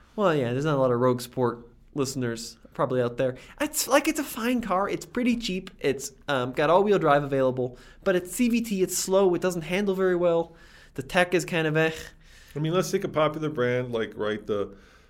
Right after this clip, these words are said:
Speaker 2: uh, the rav four or the Rogue, right, which is very popular, and let's just shrink it and make it cheaper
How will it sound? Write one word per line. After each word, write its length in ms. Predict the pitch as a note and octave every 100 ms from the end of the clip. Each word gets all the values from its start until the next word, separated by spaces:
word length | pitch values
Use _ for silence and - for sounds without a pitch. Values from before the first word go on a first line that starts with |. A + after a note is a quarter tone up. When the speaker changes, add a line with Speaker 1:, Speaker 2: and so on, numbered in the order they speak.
| -
Speaker 2:
uh, 680 | - A2 G#2+ G#2 G#2 G#2+ G#2+
the 100 | A2
rav 300 | A#2 B2+ B2+
four 460 | B2+ A2 G#2+ A2 G#2+
or 240 | A2 G#2
the 120 | G#2
Rogue, 380 | A2 G#2 G#2 G#2
right, 280 | G#2+ G#2 G#2+
which 180 | A2+ A#2
is 80 | G2+
very 200 | A2+ A2+
popular, 520 | A2+ G2+ G2+ G#2+ G#2
and 100 | G2+
let's 200 | A2 A2
just 280 | - A2+ -
shrink 280 | A2+ A2+ A2+
it 100 | G2+
and 80 |
make 160 | G#2 G#2
it 60 | G2+
cheaper 560 | - G#2 G2+ G#2+ G#2